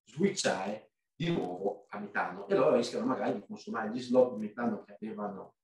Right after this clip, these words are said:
preventivato, avendo la possibilità di bruciare cippato o bruciare, eh, gasolio. Eh, questo sì, sì, perché, perché l'analizzatore della combustione si guastava sovente.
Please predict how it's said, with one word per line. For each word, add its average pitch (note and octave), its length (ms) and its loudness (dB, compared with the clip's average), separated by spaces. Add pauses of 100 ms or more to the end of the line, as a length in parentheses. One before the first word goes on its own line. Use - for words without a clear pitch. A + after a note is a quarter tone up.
(160)
preventivato, A#2+ 640 0
avendo A#2 680 2
la - 120 -12
possibilità G#2+ 540 -4
di G2+ 80 -2
bruciare - 420 0
cippato - 460 -10
o - 80 -4
bruciare, - 580 -14 (400)
eh, G2+ 420 -4
gasolio. - 500 -2 (680)
Eh, C#3+ 640 6
questo F3 400 6
sì, C3 240 -8 (120)
sì, - 240 -8
perché, - 440 -8
perché - 160 -14
l'analizzatore C3+ 580 -2
della A#2 220 -2
combustione C#3+ 480 -2
si E3+ 120 -8
guastava F3 380 -2
sovente. - 380 -8